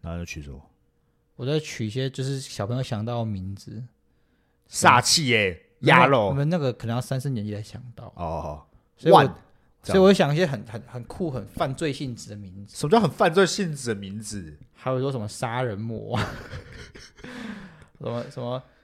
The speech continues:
Speaker 2: 精神病患之类的。但我才小学一年级哦，不要对我太苛责。我他妈才，
Speaker 1: 精神病患
Speaker 2: 我才六岁，
Speaker 1: 哪有很犯罪？
Speaker 2: 哎，fucking 六岁哦。<laughs> 好，还，然后最后我，我想偷渡客，然后，然后这个名字呢，我表，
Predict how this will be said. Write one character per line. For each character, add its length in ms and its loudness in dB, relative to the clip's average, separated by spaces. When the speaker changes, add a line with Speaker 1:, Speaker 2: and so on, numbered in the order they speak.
Speaker 2:
精 200 -4
神 280 -6
病 280 -6
患 240 -4
之 200 -8
类 160 -4
的。 120 -12
但 160 -2
我 80 -8
才 60 -4
小 140 -8
学 80 -10
一 80 -6
年 160 -4
级 180 -8
哦， 80 -4
不 80 -2
要 80 2
对 100 4
我 60 4
太 140 2
苛 220 4
责。 240 -6
我 100 -16
他 80 -2
妈 60 4
才， 80 6
Speaker 1:
精 100 6
神 260 6
病 160 4
患 200 10
Speaker 2:
我 40 12
才 120 12
六 120 12
岁， 0 -
Speaker 1:
哪 0 -
有 40 12
很 80 10
犯 340 12
罪？ 240 12
Speaker 2:
哎， 140 10
fucking 360 2
六 200 8
岁 220 4
哦。 380 8
<laughs> 200 -20
好， 160 0
还， 160 -4
然 100 -2
后 80 0
最 120 2
后 120 6
我， 320 -6
我 160 -6
想 320 -6
偷 240 0
渡 180 -6
客， 380 -6
然 140 -2
后， 140 4
然 100 -6
后 60 -2
这 80 6
个 40 6
名 220 2
字 140 -6
呢， 320 2
我 100 -10
表， 280 -2